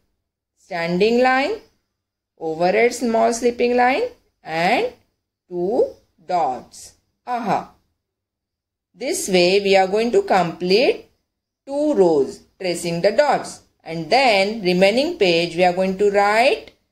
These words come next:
independently. Start with the first blue line. Write number three. Touch the third blue line.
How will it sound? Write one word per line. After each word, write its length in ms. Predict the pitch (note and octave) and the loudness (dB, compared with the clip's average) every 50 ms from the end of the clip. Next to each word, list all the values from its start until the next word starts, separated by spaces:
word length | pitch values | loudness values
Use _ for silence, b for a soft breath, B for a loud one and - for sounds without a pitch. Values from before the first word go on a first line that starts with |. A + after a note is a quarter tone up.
| _ _ _ _ _ _ _ - | _ _ _ _ _ _ _ -12
independently. 1120 | - E4 E4 D4+ F#3 - - G3 F3+ E3+ D#3+ D3 C#3+ C#3 C3+ C3 - - B2 A2+ - - _ _ _ _ _ _ _ _ _ _ _ _ _ _ _ _ _ _ _ _ _ _ _ _ _ _ _ _ _ _ _ _ _ _ | -10 -6 -4 -2 -2 0 2 2 0 0 0 0 0 0 -2 -2 -6 -10 -12 -14 -14 -16 _ _ _ _ _ _ _ _ _ _ _ _ _ _ _ _ _ _ _ _ _ _ _ _ _ _ _ _ _ _ _ _ _ _
Start 440 | _ - - F#3 E3+ E3+ F3 F3 - | _ -10 -6 -4 -2 -2 -4 -4 -4
with 140 | F#3+ G3 F#3 | -4 0 2
the 80 | G3 G3 | 2 2
first 440 | G3 - A#3+ B3 C4 D4 C#4+ A#3+ A#3 | 2 2 2 2 2 2 0 -2 -2
blue 240 | G#3 G3 F#3 F3 | 0 2 2 2
line. 840 | E3+ E3 E3+ E3 E3 E3+ E3+ F3 F3+ F#3 F#3+ G3+ A#3 C4 D#4 G4+ A4 - - _ _ _ _ _ _ _ _ _ _ _ _ _ _ _ _ _ - | 2 2 0 0 2 2 2 2 2 2 2 2 2 2 0 0 -2 -6 -10 _ _ _ _ _ _ _ _ _ _ _ _ _ _ _ _ _ -8
Write 260 | E3+ E3+ F3+ F3 F3 | -6 -6 -6 -4 -4
number 380 | F#3+ F#3+ F#3+ F#3+ F#3+ F#3+ F#3+ F#3+ | -4 -2 -2 0 2 2 2 0
three. 840 | F#3+ - G3+ G3+ G#3 G#3+ A3 A3 A3+ A#3 A#3+ C4 D4 G4+ - - - _ _ _ _ _ _ _ _ _ _ _ _ _ _ _ | 0 -6 -6 -2 -2 0 0 2 2 2 2 2 0 -2 -4 -6 -12 _ _ _ _ _ _ _ _ _ _ _ _ _ _ _
Touch 200 | - E3 E3+ F3 | -10 -8 -8 -4
the 140 | F3 F#3+ F#3+ | -2 -2 -2
third 340 | G3 A3+ G#3 F#3 F3 E3+ C#3+ | 0 0 2 2 2 0 -2
blue 260 | D3 C#3+ C#3+ C3+ C3 | -6 -4 -2 -2 -2
line. 380 | B2+ B2 A2 F#2 E2 C#2 - | -2 -2 -4 -4 -6 -10 -14